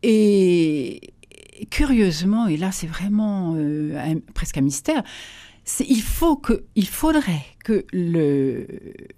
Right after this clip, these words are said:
malheur tombe sur nous pour que, euh, nous éprouvions cette colère, cette révolte,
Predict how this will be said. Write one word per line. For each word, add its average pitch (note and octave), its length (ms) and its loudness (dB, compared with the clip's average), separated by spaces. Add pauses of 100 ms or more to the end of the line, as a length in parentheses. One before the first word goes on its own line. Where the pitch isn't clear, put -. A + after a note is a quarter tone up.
(260)
malheur A3 480 2
tombe D#3 560 -2 (180)
sur D#3 320 -6
nous B3+ 300 4 (640)
pour - 240 -2
que, A3+ 300 0 (180)
euh, D#3 380 2 (360)
nous F#3+ 400 4
éprouvions B3 800 4
cette D#3+ 680 -4
colère, F#3 340 -2
cette - 220 -6
révolte, F3 580 -6